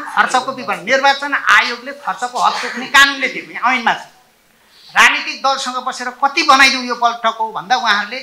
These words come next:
एउटा फर्मुला पनि दिनुभयो। यसपालि फर्मुला अनुसार कसैको पच्चिस लाख, कसैको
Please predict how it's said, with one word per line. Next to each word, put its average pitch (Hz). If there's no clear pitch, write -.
एउटा 208
फर्मुला 247
पनि 214
दिनुभयो। 196
यसपालि 214
फर्मुला 254
अनुसार 240
कसैको 233
पच्चिस -
लाख, 233
कसैको 202